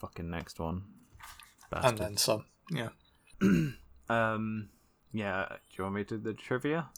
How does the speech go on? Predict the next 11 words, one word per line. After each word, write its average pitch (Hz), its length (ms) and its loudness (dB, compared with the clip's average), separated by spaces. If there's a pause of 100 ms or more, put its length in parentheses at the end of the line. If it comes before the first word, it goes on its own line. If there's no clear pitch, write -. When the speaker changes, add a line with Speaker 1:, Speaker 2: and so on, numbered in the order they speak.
Speaker 2:
Yeah, 139 240 4
yeah, 117 120 2
go 110 160 4
for 151 160 0
it. - 80 -6 (800)
Speaker 1:
Okay, 110 340 -4
uh, 107 460 0 (680)
the 120 60 6
character 139 540 8
that 127 180 4
was, 113 280 2